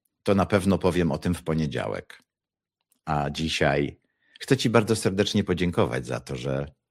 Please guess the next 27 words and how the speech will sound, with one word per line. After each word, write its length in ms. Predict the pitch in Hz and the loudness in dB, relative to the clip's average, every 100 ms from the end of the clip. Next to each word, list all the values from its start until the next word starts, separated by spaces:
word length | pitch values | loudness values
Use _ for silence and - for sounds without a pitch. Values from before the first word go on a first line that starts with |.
| - | -4
że 180 | 82 | 2
jesteś 460 | 107 135 - 60 58 | 4 2 -2 -8 -8
ze 160 | 62 60 | -8 -6
mną, 320 | 57 55 - _ _ _ _ _ _ _ - | -8 -10 -14 _ _ _ _ _ _ _ -8
że 460 | 69 76 71 73 78 _ - | -2 0 2 0 -2 _ -6
uczestniczysz 800 | 87 95 - 101 90 87 - - - - | 0 0 4 4 4 2 0 -6 -20 -16
w 60 | - | -2
codziennych 580 | 101 95 113 139 135 - | 0 6 6 6 0 -2
spotkaniach 580 | - 101 - - 117 - | -4 -4 -2 0 0 0
klubu 240 | 101 87 | 0 2
pięć 260 | - 101 - | 2 -2 0
pięć 220 | 107 - | -2 2
pięć, 280 | 110 110 - | 2 2 4
pomimo 540 | 104 95 98 101 92 | 6 8 10 10 8
że 160 | 85 82 | 4 2
jest 240 | 78 - | 2 0
niedziela. 680 | 82 73 64 60 50 50 - _ _ _ _ _ _ - | -2 -2 -4 -4 -6 -10 -14 _ _ _ _ _ _ -8
Czy 140 | 69 | -4
robisz 300 | 67 67 - | -2 -4 -4
to 360 | 71 69 69 - | -2 0 -2 -6
z 120 | - | -6
szacunku 540 | - 71 - 78 - 82 | -2 -2 -2 -2 0 -2
dla 200 | 73 78 | 0 -2
siebie? 400 | - 113 135 165 _ _ _ _ _ _ _ _ _ _ | 2 4 4 0 _ _ _ _ _ _ _ _ _ _
Mam 360 | 78 76 76 80 | 0 4 4 2
taką 380 | 78 73 76 71 | 0 -4 -4 -2
nadzieję. 600 | 76 58 57 52 50 | -2 -4 -4 -4 -6